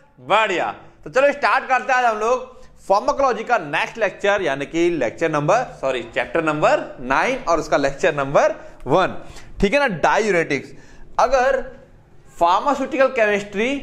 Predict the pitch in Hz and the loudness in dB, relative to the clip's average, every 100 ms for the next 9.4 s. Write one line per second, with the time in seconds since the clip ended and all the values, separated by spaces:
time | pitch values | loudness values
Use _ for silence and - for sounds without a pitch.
0 | - - - - - - - 208 254 247 | -10 -16 -18 -20 -18 -18 -2 2 2 2
1 | 208 190 170 160 175 226 - - - 143 | 2 4 2 0 0 -2 -14 -20 -2 0
2 | 143 110 131 151 170 202 180 175 175 156 | 2 2 2 2 2 0 2 2 2 -2
3 | - 196 185 - - - - 120 120 143 | 0 -2 -2 -6 -18 -10 -2 2 4 2
4 | - 202 196 180 165 165 160 156 120 107 | 2 0 0 2 2 4 4 4 2 0
5 | 165 165 156 147 170 - - - 156 139 | 2 2 4 2 0 -6 -18 -4 0 2
6 | 170 185 156 156 160 127 131 139 165 143 | 2 4 2 0 2 2 2 2 0 2
7 | 165 - - - - 208 202 208 208 165 | 0 -2 -6 -4 0 2 4 0 0 0
8 | 151 170 - 120 113 104 - - - - | 4 2 2 -2 0 0 -2 -14 -16 -16
9 | - - 160 214 | -14 -6 -2 0